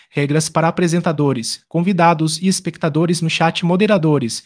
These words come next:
funções e ações permitidas, silenciar, remover, consequências, advertência,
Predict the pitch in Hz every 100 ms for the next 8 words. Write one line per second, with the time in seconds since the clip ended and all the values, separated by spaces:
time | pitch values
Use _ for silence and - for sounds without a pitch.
0 | _ _ 156 151 135 139 139 175 165 -
1 | 143 160 - 180 175 185 175 160 180 185
2 | - 180 170 180 - _ 156 151 147 180
3 | 185 185 196 196 127 - 143 - - 185
4 | 165 160 139 147 - 175